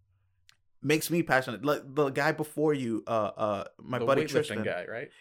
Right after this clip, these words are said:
Speaker 1: Yeah.
Speaker 2: Yeah.
Speaker 1: Strongman compet-, competitor, plays rugby. Never done it in my life.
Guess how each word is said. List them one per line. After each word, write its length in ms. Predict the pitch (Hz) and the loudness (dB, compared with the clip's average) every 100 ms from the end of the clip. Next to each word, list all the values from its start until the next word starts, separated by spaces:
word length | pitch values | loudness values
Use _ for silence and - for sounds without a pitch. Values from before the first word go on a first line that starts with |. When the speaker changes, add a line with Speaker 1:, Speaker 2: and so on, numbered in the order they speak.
| - | 0
Speaker 1:
Yeah. 340 | 202 214 113 - | 2 4 2 0
Speaker 2:
Yeah. 220 | 139 98 | -6 -4
Speaker 1:
Strongman 480 | - 202 196 196 190 | 0 2 2 0 -2
compet-, 420 | 196 185 185 180 - _ _ _ | -2 -2 0 -4 -8 _ _ _
competitor, 480 | - 175 180 180 180 | -6 2 2 4 2
plays 360 | 170 180 165 147 | 2 0 0 2
rugby. 520 | 175 175 175 190 175 _ _ _ _ _ _ | 2 2 -2 -4 -6 _ _ _ _ _ _
Never 420 | - 135 165 175 | -4 4 6 6
done 180 | 170 185 | 6 2
it 100 | 180 | 4
in 60 | 180 | 2
my 100 | 180 | 2
life. 400 | 175 180 180 | 2 0 0